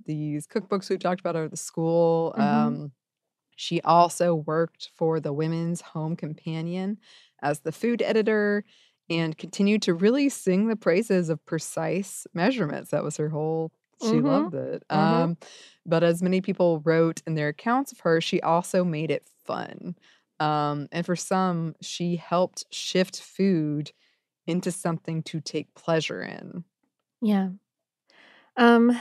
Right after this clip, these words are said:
Speaker 2: she did write one additional book, uh, which she's said to have considered her most important work. Uh, it's called, uh, Food and Cookery for the Sick and Convalescent, uh, published in nineteen oh four.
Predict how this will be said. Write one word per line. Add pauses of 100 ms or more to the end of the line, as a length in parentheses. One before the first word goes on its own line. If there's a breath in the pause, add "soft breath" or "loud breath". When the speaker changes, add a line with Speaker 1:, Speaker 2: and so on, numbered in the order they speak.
(160 loud breath)
Speaker 2:
she
did
write
one
additional
book,
uh,
which
she's
said
to
have
considered
her
most
important
work. (360 loud breath)
Uh,
it's
called,
uh,
Food
and
Cookery
for
the
Sick
and
Convalescent,
uh,
published
in
nineteen
oh
four.